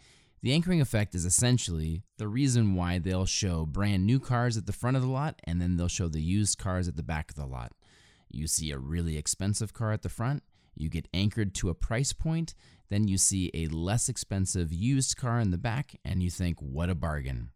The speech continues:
even if that used car is jacked up eighty percent over market value for the number of miles that are on the car. For me,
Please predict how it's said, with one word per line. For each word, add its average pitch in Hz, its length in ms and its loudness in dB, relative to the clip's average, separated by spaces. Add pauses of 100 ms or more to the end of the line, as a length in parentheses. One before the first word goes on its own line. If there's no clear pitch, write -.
(100)
even 107 440 4
if 90 240 -2
that 90 200 -4
used 95 340 0
car 78 440 -4
is 80 300 -2
jacked 85 440 -4
up 78 220 -4 (100)
eighty 85 280 0
percent 80 640 0
over 80 260 0
market 76 380 -2
value 82 460 0
for 82 380 -2
the 76 100 -4
number 82 300 0
of 76 100 -2
miles 78 380 0
that 78 100 -4
are 76 100 -2
on 73 120 0
the 76 80 -4
car. 76 400 -6 (1160)
For - 160 -4
me, 120 440 4